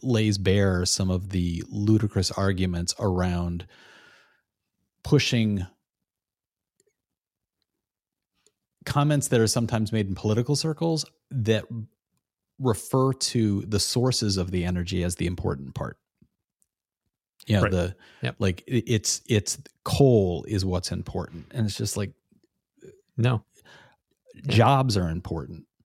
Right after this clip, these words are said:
Speaker 1: the people who are digging the coal out of the ground, that job is important to them,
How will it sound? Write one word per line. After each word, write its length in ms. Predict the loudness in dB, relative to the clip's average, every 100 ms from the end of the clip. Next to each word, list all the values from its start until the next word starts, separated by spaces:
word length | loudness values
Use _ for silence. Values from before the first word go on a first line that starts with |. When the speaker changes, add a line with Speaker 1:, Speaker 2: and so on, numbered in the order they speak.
| _ _ _ -2
Speaker 1:
the 60 |
people 320 | 2 2 2 0
who 160 | 2
are 100 | 2
digging 440 | 2 2 2 2 0
the 60 |
coal 360 | -2 0 0 0
out 160 | -4
of 100 | -6
the 80 | -8
ground, 640 | -6 0 2 2 0 -6 -8
that 300 | -4 -4 -4
job 480 | -6 0 0 0 -2
is 100 | -4
important 440 | -6 -8 -12 -10
to 80 | -10
them, 360 | -10 -10 -14